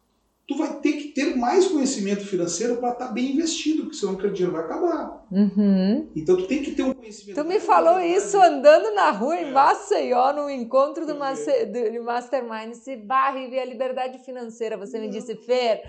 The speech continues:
Speaker 2: é liberdade do trabalho, é você poder ir e vir e fazer",
Speaker 1: aonde tu quiser, é.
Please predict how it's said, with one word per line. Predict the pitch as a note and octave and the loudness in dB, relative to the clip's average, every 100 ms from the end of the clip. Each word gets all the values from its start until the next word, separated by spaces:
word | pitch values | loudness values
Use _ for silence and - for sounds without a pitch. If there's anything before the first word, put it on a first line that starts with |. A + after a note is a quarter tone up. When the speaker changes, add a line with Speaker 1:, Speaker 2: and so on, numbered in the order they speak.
| - _ _ - | -20 _ _ -8
Speaker 2:
é | G3+ | -6
liberdade | A3+ F#3+ A3+ G3+ E3+ G#3+ B3 C4 C4 | -4 -4 -4 -6 -2 -2 -2 -4 -8
do | G#3+ A#3 | -8 -10
trabalho, | A#3 A3 F#3+ E3+ E3+ D#3+ | -8 -6 -4 -4 -4 -6
é | D#3+ D#3+ | -8 -8
você | E3+ F#3 - G3 | -12 -14 -12 -12
poder | G3+ G3+ E3+ G3 G3 | -10 -12 -10 -10 -8
ir | G3+ A#3+ C#4+ | -8 -8 -10
e | D4 | -10
vir | B3 F3 G3+ A3 | -12 -12 -12 -12
e | B3+ | -12
fazer", | B3+ _ A3+ A3 F#3 G#3+ A3+ C#4 E4 | -14 _ -6 -6 -4 0 4 4 2
Speaker 1:
aonde | - | -8
tu | A3+ | -18
quiser, | C#4+ G#3+ D3+ - - - | -18 -14 -16 -16 -20 -20
é. | C3+ | -18